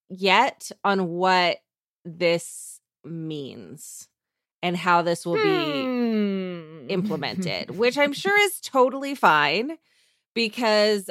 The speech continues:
Speaker 1: I have no concerns whatsoever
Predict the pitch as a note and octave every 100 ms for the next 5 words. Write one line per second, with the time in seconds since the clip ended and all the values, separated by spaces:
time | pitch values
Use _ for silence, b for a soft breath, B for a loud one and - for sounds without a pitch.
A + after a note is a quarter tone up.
0 | - F#3 F#3+ F#3 F#3 F#3 F#3+ G#3 F#3 F3+
1 | F3+ F3 F3 F3 F#3+ G3+ G#3 F#3+ F#3+ G3
2 | G#3 G#3 B3 - E4+ G4 G3+ E3+ F3+ F#3+
3 | - G#3 G#3 G#3+ - B3 G#3+ A#3 D4 G3+
4 | D3 C#3 F3 A#3